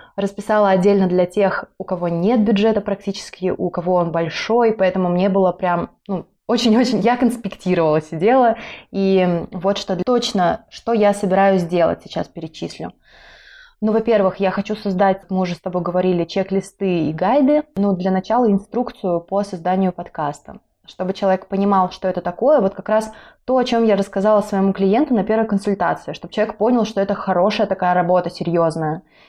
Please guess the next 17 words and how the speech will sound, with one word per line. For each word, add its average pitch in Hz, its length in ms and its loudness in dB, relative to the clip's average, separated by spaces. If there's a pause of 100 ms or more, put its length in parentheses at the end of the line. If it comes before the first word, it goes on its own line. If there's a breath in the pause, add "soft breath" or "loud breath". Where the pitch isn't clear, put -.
(100)
И, 196 100 -2
возможно, 190 600 2
после 190 220 -4
того, 180 180 0
как 175 160 -4
он 180 100 0
ознакомится 185 540 0
со - 140 -10
всей - 180 -6
инструкцией, 202 500 -4
он 185 60 -2
поймет, 185 320 0
что - 160 -6
ему 180 140 0
нужна 175 300 0
моя 170 200 0
помощь. 156 440 -8